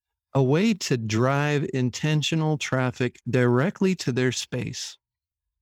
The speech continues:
without paying thousands and thousands of dollars, a way to engage people with their brand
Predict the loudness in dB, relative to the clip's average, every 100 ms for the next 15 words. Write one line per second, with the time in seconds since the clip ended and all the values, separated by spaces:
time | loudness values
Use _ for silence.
0 | _ _ -2 0 0 0 0 -2 2 2
1 | 2 -2 -14 -20 _ -8 -2 2 2 2
2 | -2 0 0 0 0 0 -2 -4 -2 -2
3 | -2 -6 -8 -18 -20 -18 -4 0 0 0
4 | -4 -2 0 0 0 0 0 -4 -4 -4
5 | -4 -2 -2 0 0 0 0 0 0 0
6 | -4